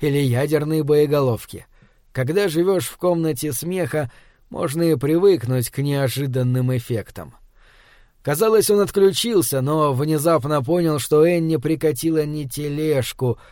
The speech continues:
а сложенное инвалидное кресло, и он уже сидел в нем. Его ноги беспомощно покоились на подставке, поясница как-то нехорошо распухла, и ему было не очень-то удобно.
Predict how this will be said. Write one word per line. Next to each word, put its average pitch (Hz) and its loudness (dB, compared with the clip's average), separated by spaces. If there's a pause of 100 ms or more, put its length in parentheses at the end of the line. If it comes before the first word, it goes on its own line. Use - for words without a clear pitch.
(140)
а 123 -2
сложенное 160 0
инвалидное 147 -2
кресло, 123 -2 (480)
и 117 -10
он 175 -2
уже 165 0
сидел 160 0
в 120 -2
нем. 120 0 (440)
Его 139 2
ноги 165 2
беспомощно 160 -2
покоились 143 0
на 120 -2
подставке, 147 -6 (460)
поясница 156 0
как-то 165 2
нехорошо 160 -2
распухла, 175 0 (460)
и 165 2
ему 185 4
было 175 4
не 170 -2
очень-то 156 0
удобно. 127 -2